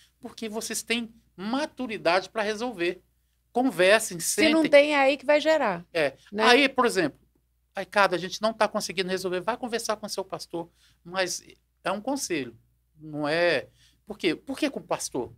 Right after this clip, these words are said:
Speaker 1: Porque o pastor vai saber resolver
Speaker 2: É
Speaker 1: isso
Speaker 2: neutro,
Speaker 1: aí.
Speaker 2: né?
Speaker 1: É, é neutro no assunto, entendeu? Vai procurar uma pessoa que possa ajudar vocês sem estar tirando partido de um lado ou do outro. Porque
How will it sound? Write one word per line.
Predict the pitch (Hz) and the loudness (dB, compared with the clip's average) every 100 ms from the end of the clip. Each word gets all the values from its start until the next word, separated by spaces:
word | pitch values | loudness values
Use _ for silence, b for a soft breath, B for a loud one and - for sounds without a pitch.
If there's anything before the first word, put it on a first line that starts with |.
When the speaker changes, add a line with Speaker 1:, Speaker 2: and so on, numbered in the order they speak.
| _ | _
Speaker 1:
Porque | 233 247 | -14 -12
o | |
pastor | 233 226 226 | -8 -8 -6
vai | 214 | -6
saber | 226 226 185 | -6 -6 -4
resolver | 185 160 151 | -6 -4 0
Speaker 2:
É | 277 233 | 2 4
Speaker 1:
isso | 196 | 4
Speaker 2:
neutro, | 196 202 | 2 0
Speaker 1:
aí. | |
Speaker 2:
né? | 202 208 | -2 0
Speaker 1:
É, | 196 - | 0 4
é | 220 | 2
neutro | 226 247 294 - 165 | 2 0 0 -4 -6
no | 147 160 | -4 -4
assunto, | 151 - 160 135 139 | -4 -6 -6 -6 -10
entendeu? | 127 135 180 196 _ _ _ _ | -10 -6 -6 -6 _ _ _ _
Vai | 190 | -8
procurar | 214 214 226 | -6 -2 -2
uma | 226 | -2
pessoa | 202 214 | -6 -8
que | 214 | -10
possa | - 196 180 | -6 -4 -2
ajudar | 156 139 131 | -4 -6 -6
vocês | 123 131 190 202 185 b b b | -6 -6 -4 -4 -6 b b b
sem | - - 208 240 | -10 -2 0 -2
estar | - 220 | -4 -4
tirando | - 202 202 | -2 -4 -4
partido | 202 180 - 185 | -6 -10 -10 -12
de | 175 | -10
um | 185 | -4
lado | 160 165 175 | -2 -2 -4
ou | |
do | 180 214 | -6 -2
outro. | 156 156 - _ _ _ _ | -2 -4 -10 _ _ _ _
Porque | 226 208 220 196 | -14 -6 -2 -2